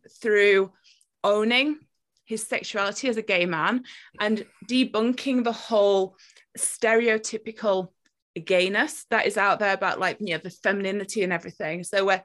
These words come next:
exactly, debunking that, chatting a little bit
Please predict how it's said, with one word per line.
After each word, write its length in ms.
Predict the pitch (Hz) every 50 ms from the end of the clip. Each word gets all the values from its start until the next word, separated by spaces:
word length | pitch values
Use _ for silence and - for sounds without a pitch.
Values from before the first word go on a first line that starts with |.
| _ _ -
exactly, 680 | 202 196 196 214 202 - - - 175 90 - 214 220 - - - - - - - _ _ _ _ _ 190
debunking 720 | 208 240 277 311 294 311 339 349 - - 330 285 262 202
that, 340 | 175 127 151 175 202 - _ - - - _ _ _ _ _ _ _ _ _ _ _ _
chatting 320 | - - 320 - 311 330
a 40 | 330
little 200 | 320 311 - 254
bit 140 | 285 277